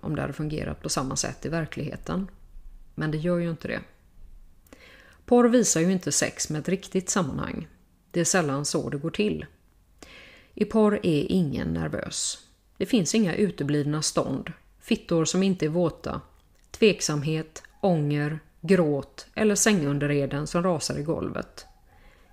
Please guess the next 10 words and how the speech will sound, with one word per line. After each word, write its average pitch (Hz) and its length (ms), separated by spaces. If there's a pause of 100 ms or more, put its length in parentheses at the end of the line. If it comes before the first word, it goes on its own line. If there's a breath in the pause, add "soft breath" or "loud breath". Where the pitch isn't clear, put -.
(160 soft breath)
Ingen 196 340
fipplar 196 340
med 165 160
kondomer, 151 720 (100)
river 180 320
ner 156 220
krukväxter - 880 (140)
eller 147 160
får - 200
kramp. - 380